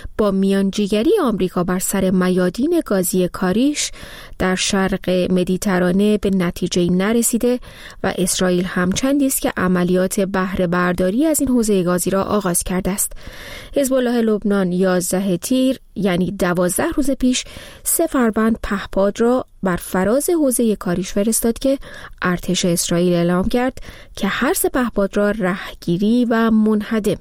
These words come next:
کرده است. دبیر کل حزب الله لبنان روز چهارشنبه تصریح کرد که پیام این سه پهپاد، به گفته او، ناامن بودن این منطقه است. سایت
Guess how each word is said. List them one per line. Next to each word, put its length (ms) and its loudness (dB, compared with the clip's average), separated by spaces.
کرده 300 -4
است. 240 -6
دبیر 360 2
کل 480 0
حزب 340 0
الله 300 2
لبنان 680 2
روز 220 0
چهارشنبه 680 0
تصریح 420 0
کرد 280 -2
که 280 0
پیام 480 0
این 160 2
سه 160 -2
پهپاد، 640 0
به 80 0
گفته 280 0
او، 280 2
ناامن 680 2
بودن 460 0
این 420 2
منطقه 760 0
است. 340 -4
سایت 340 2